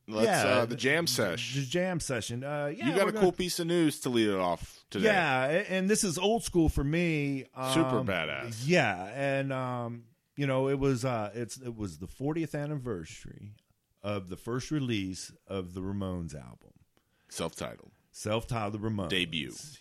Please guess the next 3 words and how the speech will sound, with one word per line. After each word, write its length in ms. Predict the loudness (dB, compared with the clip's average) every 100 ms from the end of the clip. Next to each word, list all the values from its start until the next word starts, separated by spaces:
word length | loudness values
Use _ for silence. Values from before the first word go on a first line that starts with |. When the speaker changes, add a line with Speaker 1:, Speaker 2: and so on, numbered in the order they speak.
| -14
Speaker 2:
Yes. 720 | -6 -4 -6 -10 -16 -16 -18 -20 _ _ _ -6
And, 540 | -4 -2 -4 -4 -2
um, 640 | -2 0 -2 -2 -4 -8